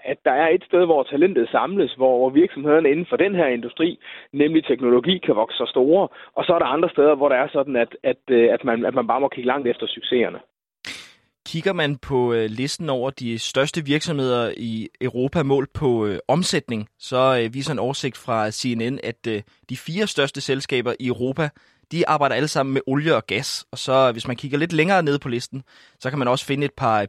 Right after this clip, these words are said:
Speaker 2: bilproducenter og, og nogle banker. Øhm, det er jo sådan nogle relativt, øh, gamle brancher, så at sige. Øhm, er der et, øh, problem i det, som, som du ser det?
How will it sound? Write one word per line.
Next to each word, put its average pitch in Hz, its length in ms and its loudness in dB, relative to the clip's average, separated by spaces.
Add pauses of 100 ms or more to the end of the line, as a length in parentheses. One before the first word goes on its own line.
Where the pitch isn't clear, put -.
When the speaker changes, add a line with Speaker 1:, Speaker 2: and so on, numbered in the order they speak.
Speaker 2:
bilproducenter 127 840 -6
og, 104 300 0 (320)
og 127 80 0
nogle 117 200 -2
banker. 107 320 -2 (540)
Øhm, 98 520 -6
det - 80 -6
er 156 40 2
jo 170 40 2
sådan 165 160 0
nogle 143 200 -8
relativt, 151 560 -2
øh, 117 240 0
gamle 156 320 0 (300)
brancher, 123 400 -4
så 120 240 -8
at 110 100 -8
sige. 117 440 -6
Øhm, 95 480 -6 (400)
er 120 100 0
der 156 360 2
et, 127 240 -6
øh, 113 240 0
problem 135 420 -2
i 202 40 -4
det, 156 220 -2
som, 127 400 -4
som 135 140 -8
du 139 100 -6
ser 147 160 -8
det? - 100 -18